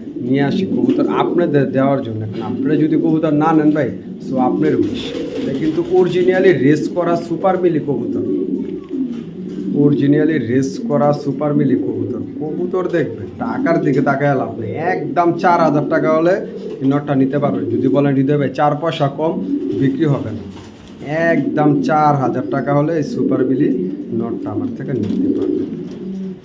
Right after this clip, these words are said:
এরকম একটা সবজি রেসার মাদি কবুতর, কোয়ালিটি দেখেন, কালার দেখেন। কবুতরটা দুই হাজার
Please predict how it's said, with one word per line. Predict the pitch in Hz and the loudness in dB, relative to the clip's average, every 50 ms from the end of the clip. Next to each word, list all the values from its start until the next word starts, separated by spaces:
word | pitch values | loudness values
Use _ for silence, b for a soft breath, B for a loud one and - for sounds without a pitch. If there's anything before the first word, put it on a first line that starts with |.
| - - - - 156 156 165 - _ _ 117 | -20 -20 -20 -20 -20 -20 -20 -20 _ _ -8
এরকম | 131 143 - - | -6 -2 0 0
একটা | 92 92 113 | 0 -2 -2
সবজি | 117 - 139 131 131 135 156 160 | -6 -6 -6 -6 -4 -4 -2 -2
রেসার | 131 117 104 - 104 101 | -2 -2 -4 -4 -6 -4
মাদি | 107 107 - - 117 | -4 -4 -2 -2 -2
কবুতর, | 110 113 110 104 101 113 113 113 107 101 - - - - - - - - 233 226 240 254 262 269 269 269 269 269 277 262 233 - - - - - - - - - - - - 247 254 262 269 269 285 294 294 294 285 277 262 220 - - - - - - - - - - - 247 262 277 311 320 330 330 330 311 302 294 262 - | -2 -4 -4 -6 -6 -6 -8 -8 -10 -10 -12 -16 -20 -20 -20 -20 -20 -18 -14 -12 -10 -8 -6 -4 -4 -4 -4 -4 -6 -6 -6 -8 -10 -14 -18 -20 -20 -20 -20 -20 -18 -14 -12 -10 -8 -6 -4 -4 -4 -2 -2 -2 -2 0 -2 -2 -4 -8 -12 -16 -16 -16 -16 -16 -16 -12 -8 -6 -4 -4 -2 0 0 0 0 0 0 -2 -2 -2
কোয়ালিটি | - - 233 - - - - - - | -2 -4 -4 -4 -6 -8 -12 -14 -14
দেখেন, | - - - - - - - | -14 -12 -10 -8 -6 -4 -4
কালার | - - - - - 143 143 | -2 0 0 0 0 0 0
দেখেন। | 147 - - - - - - - - - - - - 233 214 202 190 240 262 269 285 294 302 320 311 302 311 294 285 269 - - - - | 0 0 -2 -2 -4 -6 -8 -10 -12 -10 -10 -10 -10 -10 -10 -10 -8 -6 -4 -4 -2 -2 -2 -2 -2 -2 -2 -2 -2 -2 -2 -4 -4 -4
কবুতরটা | 135 135 135 156 - - 135 123 | -2 -2 -2 -2 -2 0 -2 -2
দুই | 107 113 131 135 | 0 0 0 2
হাজার | 123 113 117 | 2 0 0